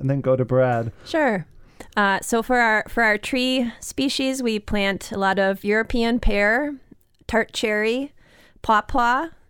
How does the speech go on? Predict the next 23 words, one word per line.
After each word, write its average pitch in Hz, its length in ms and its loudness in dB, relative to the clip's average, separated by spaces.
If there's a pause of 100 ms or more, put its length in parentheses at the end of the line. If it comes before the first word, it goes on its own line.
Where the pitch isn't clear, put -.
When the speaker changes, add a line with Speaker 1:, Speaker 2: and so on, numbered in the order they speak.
(260)
Speaker 2:
and 185 320 0
American 196 460 -2
persimmon. 208 680 -4 (360)
Those 202 160 -8
are 185 40 -4
some, 190 280 -6
some 196 180 -6
of 185 80 -2
my 185 140 -4
favorites. 185 600 -4 (380)
Uh, 180 220 2
for 214 180 -2
the 202 140 -2
shrubs, 226 560 -2
we 208 100 -2
plant 196 420 -2
a - 60 -8
ton 208 380 -2
of 196 180 -6
berry 196 240 0
bushes. 180 500 -2
So 180 300 -4
there's, 170 380 -4